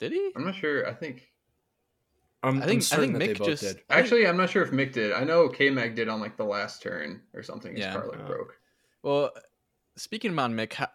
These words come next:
Speaker 1: on, on Mick, how do we feel about his weekend specifically? 'Cause we, I meant to bring it up last pod, but people have been starting to talk about, you know, is, uh, is Mick, you know, on the hot seat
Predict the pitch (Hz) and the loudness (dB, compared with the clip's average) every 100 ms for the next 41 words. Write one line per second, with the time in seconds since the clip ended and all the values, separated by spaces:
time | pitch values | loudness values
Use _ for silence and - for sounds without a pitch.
0 | - 127 120 - - 143 127 117 110 104 | -4 -2 -4 -6 -12 -8 -4 -2 -4 -4
1 | 139 143 135 135 127 117 - 139 120 110 | -2 -2 -2 -4 -6 -8 -10 -4 -2 0
2 | 113 110 107 107 104 - 120 120 113 110 | -2 -4 -6 -6 -8 -10 -10 -10 -8 -8
3 | 101 110 104 - _ _ _ _ _ _ | -4 -2 -4 -8 _ _ _ _ _ _
4 | - 123 123 123 - - 123 180 170 151 | -6 -4 -2 -4 -6 -6 -4 -4 -4 -4
5 | 147 139 - 120 123 - 110 101 104 110 | -2 -2 0 0 0 -2 -2 -2 -4 -6
6 | 104 - _ _ _ _ _ _ 151 143 | -6 -8 _ _ _ _ _ _ -10 -4
7 | 131 123 120 127 120 117 - 117 113 113 | -4 -4 -6 -2 0 -2 -4 -4 0 0
8 | 110 - _ _ - 110 104 95 _ _ | 0 -4 _ _ -10 -6 -6 -8 _ _
9 | _ _ - - - - - _ 113 120 | _ _ -18 -18 -18 -20 -20 _ -6 -6
10 | 117 113 104 104 101 110 110 120 120 - | -4 -4 -2 -2 -6 -8 -4 -4 -4 -12
11 | - _ _ - 113 101 101 - 117 117 | -20 _ _ -12 -8 -6 -6 -4 -4 -2
12 | 107 110 117 - 110 104 | -2 0 -2 -2 -10 -10